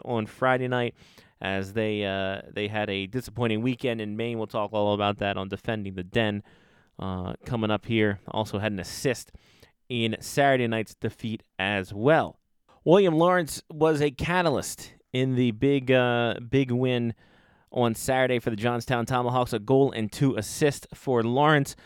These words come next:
putting him up to thirteen points in fourteen games for the Tomahawks. The Bethesda, Maryland native and Team Maryland alum, uh, doing some solid work. Also went to Landon as well,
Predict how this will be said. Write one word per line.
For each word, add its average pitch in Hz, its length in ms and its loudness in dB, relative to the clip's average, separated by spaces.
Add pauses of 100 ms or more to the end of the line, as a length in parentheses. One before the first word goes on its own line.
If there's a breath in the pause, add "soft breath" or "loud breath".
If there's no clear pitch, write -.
(180 loud breath)
putting 123 200 2
him 117 80 2
up 120 100 2
to 113 100 -2
thirteen 127 520 -2
points 120 260 -2
in 107 120 -4
fourteen 110 520 -2
games 110 320 -4
for - 180 -4
the 95 120 -2
Tomahawks. 110 760 -4 (420 soft breath)
The 95 120 -4
Bethesda, 104 480 0
Maryland 107 420 0
native 104 280 0
and 95 180 -4
Team 113 340 -4
Maryland 110 640 -2
alum, 101 600 0 (500 soft breath)
uh, 90 220 -6
doing 107 360 -2
some 98 280 -8
solid 107 400 -2
work. 104 260 -2
Also 151 280 -2
went 101 220 -6
to 107 120 -6
Landon 143 340 -6
as 92 140 -8
well, 135 340 -8